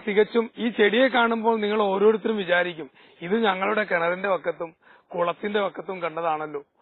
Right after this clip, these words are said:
അങ്ങനെ അത്ഭുതത്തോടെ നോക്കാം. ഇതിന് യാതൊരു അത്ഭുതവുമില്ല. ആദിവാസികൾ സ്ഥിരം ഭക്ഷണത്തിന്റെ ഭാഗമാക്കി ഉപയോഗിച്ചിരുന്നതാണ്. ഇന്ന് അവർ മോഡേൺ സംസ്കാരത്തെ പിൻപറ്റി. അതിന്റെ പരമായി അവർ ഇന്ന് പ്രോട്ടീൻ ഡെഫിഷ്യൻസിക്കുള്ള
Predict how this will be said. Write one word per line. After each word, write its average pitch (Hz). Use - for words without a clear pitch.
അങ്ങനെ 214
അത്ഭുതത്തോടെ 226
നോക്കാം. 180
ഇതിന് 185
യാതൊരു 208
അത്ഭുതവുമില്ല. 208
ആദിവാസികൾ 220
സ്ഥിരം 208
ഭക്ഷണത്തിന്റെ 226
ഭാഗമാക്കി 208
ഉപയോഗിച്ചിരുന്നതാണ്. 185
ഇന്ന് 233
അവർ 240
മോഡേൺ 214
സംസ്കാരത്തെ 208
പിൻപറ്റി. 180
അതിന്റെ 202
പരമായി 220
അവർ 190
ഇന്ന് 185
പ്രോട്ടീൻ 202
ഡെഫിഷ്യൻസിക്കുള്ള 185